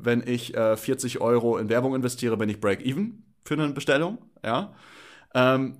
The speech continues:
und in der Regel sollte es auf der Erstbestellung halt irgendwo da drüber liegen.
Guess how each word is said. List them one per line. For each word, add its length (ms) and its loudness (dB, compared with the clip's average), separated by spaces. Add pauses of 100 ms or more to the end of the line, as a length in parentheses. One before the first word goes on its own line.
und 120 2
in 80 4
der 120 8
Regel 200 6
sollte 220 6
es 120 -2
auf 120 2
der 120 4
Erstbestellung 580 2
halt 140 2
irgendwo 280 0
da 100 2
drüber 340 2
liegen. 440 -6